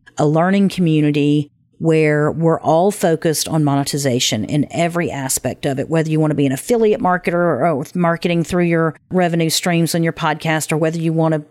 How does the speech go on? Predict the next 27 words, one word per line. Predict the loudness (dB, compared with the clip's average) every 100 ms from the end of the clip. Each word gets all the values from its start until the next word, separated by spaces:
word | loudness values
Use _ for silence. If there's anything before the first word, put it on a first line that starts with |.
| -4
get | -4
sponsors, | -2 -2 -2 -2 0 0 -2 -6 _ -4
whether | 0 2
you | 2
wanna | 2 2 0 -4 -10 -4
create | -2 0 0
your |
own | 0 0
products | 0 0 -2 -4
and | -2
services, | 0 0 0 0 0
or | 0
whether | 2 2
you | 0
wanna | 2 0
just | -2 -2
create | 0 2 2
a | 2
membership | 2 0 -4 -4
site. | -6 -6 -10 _ _ _ _ _ _ _ -8
It |
doesn't | -2 0 0
matter | 0 0
what | 0 -2
you | -4
wanna | -4
do. | -6